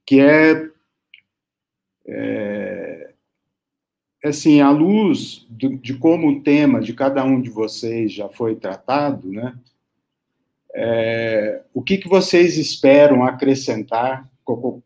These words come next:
qual que vai ser, na, né, no entendimento de vocês, a contribuição para o,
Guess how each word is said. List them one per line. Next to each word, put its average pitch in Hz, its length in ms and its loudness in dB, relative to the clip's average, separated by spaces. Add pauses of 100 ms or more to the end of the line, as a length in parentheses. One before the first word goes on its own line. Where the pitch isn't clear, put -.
qual 165 200 2
que - 80 -6
vai 156 200 2
ser, 139 600 4
na, 107 200 -6
né, 123 380 -4
no 104 340 -6
entendimento 117 840 -4
de 101 100 -20
vocês, 127 960 0 (560)
a 113 240 -4
contribuição 139 1120 4
para 120 380 2
o, 95 400 -4